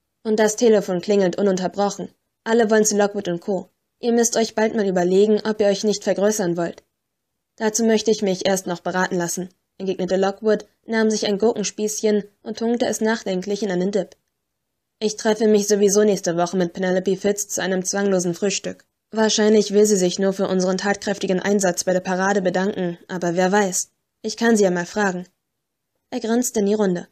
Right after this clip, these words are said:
„Habt ihr die Stelle gelesen, wo sie uns eine erstklassige Agentur nennt?“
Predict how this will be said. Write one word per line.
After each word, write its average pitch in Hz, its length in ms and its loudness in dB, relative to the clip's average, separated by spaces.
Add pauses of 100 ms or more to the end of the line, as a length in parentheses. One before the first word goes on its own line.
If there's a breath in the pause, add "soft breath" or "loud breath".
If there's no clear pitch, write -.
(580)
„Habt 202 160 -4
ihr 208 80 4
die 208 80 4
Stelle 214 320 2
gelesen, 190 520 4
wo 196 180 2
sie 202 120 2
uns 196 160 0
eine 190 200 0
erstklassige 196 580 0
Agentur 180 380 -2
nennt?“ 196 320 -2